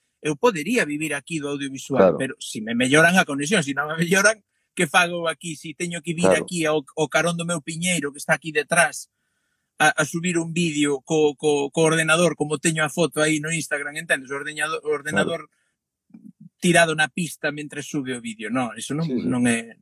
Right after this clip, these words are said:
Speaker 1: non é calidade,
Speaker 2: Claro.
Speaker 1: non, non é calidade de vídeo.
Speaker 2: Claro, entón ves iso, e por outro lado, pois, eh, xente que ti coñeciches na plenitude da súa vida, non? E que, bueno,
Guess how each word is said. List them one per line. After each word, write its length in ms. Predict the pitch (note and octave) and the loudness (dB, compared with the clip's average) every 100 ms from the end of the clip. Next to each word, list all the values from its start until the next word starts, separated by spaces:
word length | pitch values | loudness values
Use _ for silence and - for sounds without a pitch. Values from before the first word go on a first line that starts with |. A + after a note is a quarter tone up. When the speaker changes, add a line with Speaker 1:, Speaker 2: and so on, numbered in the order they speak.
| C3+ | 4
Speaker 1:
non 160 | F3 | 6
é 80 | F#3 | 6
calidade, 560 | E3+ C#3+ D3+ F#3+ F3+ - | 2 0 2 2 0 -4
Speaker 2:
Claro. 160 | F#3 | -16
Speaker 1:
non, 80 | D3 | -18
non 20 | D3+ | -16
é 80 | C#3 | -16
calidade 320 | C3+ C3 A#2 | -16 -16 -16
de 120 | A#2 | -20
vídeo. 240 | A2 G#2+ _ _ _ _ _ _ | _ _ _ _ _ _ _ _
Speaker 2:
Claro, 320 | - A#2+ F#2 - - _ | 0 2 2 -4 -14 _
entón 320 | - G#2 A#2 | -4 0 2
ves 240 | A2+ B2+ D#3 | 2 4 4
iso, 400 | C#3+ - C#3 - | 4 4 4 4
e 80 | F2+ | 2
por 120 | F2+ | 4
outro 200 | F#2+ F2+ | 2 2
lado, 400 | G2+ G#2 G#2+ A#2 _ _ _ _ | 4 4 4 0 _ _ _ _
pois, 360 | D2+ C#2+ - D2+ | -4 -4 -6 -4
eh, 240 | D2+ D2+ | -2 -2
xente 360 | C#2+ G2+ F2 - | 2 2 2 0
que 80 | D2+ | -2
ti 120 | F2+ | -2
coñeciches 960 | - E2+ D#2+ G#2+ F#2+ F#2 E2+ - - - - - | 0 0 2 2 4 4 2 2 -8 -12 -20 -12
na 200 | F2 D#2+ | -6 -2
plenitude 560 | E2+ E2 E2 D2+ F#2 F2 | 0 2 2 4 6 6
da 120 | E2+ | 4
súa 240 | - F#2 F#2 | 4 4 6
vida, 240 | G2+ G2 | 6 4
non? 160 | A2 E2+ | 2 0
E 80 | |
que, 200 | D2 C2+ B1 | 0 -2 2
bueno, 320 | G2 B2+ - | 2 2 -4